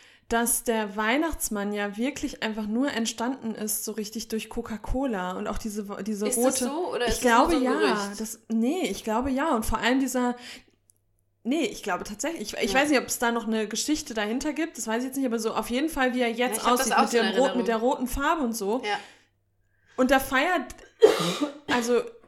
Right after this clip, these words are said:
Speaker 1: da feiern so viele Weihnachten mit dem Weihnachtsmann und
Speaker 2: Ja,
Speaker 1: Coca-Cola
Speaker 2: aber
Speaker 1: ist
Speaker 2: wir,
Speaker 1: dafür
Speaker 2: wir ja nicht eigentlich.
Speaker 1: Ja,
Speaker 2: Bei uns kam ja das
Speaker 1: Christkind.
Speaker 2: Christkind
Speaker 1: Ja,
Speaker 2: immer.
Speaker 1: ja, das
Speaker 2: Also,
Speaker 1: stimmt.
Speaker 2: ja.
Speaker 1: Aber ja, gut, klar, das kam dann über,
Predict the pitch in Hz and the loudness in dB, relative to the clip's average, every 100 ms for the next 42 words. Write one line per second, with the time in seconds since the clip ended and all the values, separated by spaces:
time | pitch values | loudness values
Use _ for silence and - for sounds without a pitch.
0 | _ _ - 240 - 262 277 247 247 359 | _ _ -10 -8 -2 2 2 2 2 0
1 | - 381 294 247 269 269 - 233 233 294 | 4 4 6 6 6 2 0 -2 0 0
2 | 370 330 254 262 330 339 - 233 233 226 | 0 2 4 2 2 -2 -2 -2 -2 -2
3 | 226 - 277 - 240 - - 220 339 294 | -4 0 0 2 0 2 6 6 6 4
4 | 262 254 262 254 254 285 277 - - _ | 4 2 0 0 0 -2 -4 -10 -20 _
5 | - 240 247 254 285 - - 170 190 214 | -10 -4 -2 -2 -4 -6 -4 -4 0 0
6 | 190 302 - 247 254 240 233 - 247 - | 2 2 2 0 0 0 0 -2 -6 -8
7 | 208 220 226 220 196 185 185 - 202 202 | -8 -2 0 0 0 -4 -6 -2 -2 0
8 | 208 208 196 - _ - _ _ _ _ | -2 -4 -8 -18 _ -20 _ _ _ _
9 | _ _ _ _ _ _ - _ - 214 | _ _ _ _ _ _ -20 _ -6 0
10 | 202 208 220 220 220 233 - - 233 220 | 2 4 4 2 -6 -8 -10 -4 0 2
11 | 208 - 240 226 214 233 233 220 | 0 -2 0 0 -2 0 4 4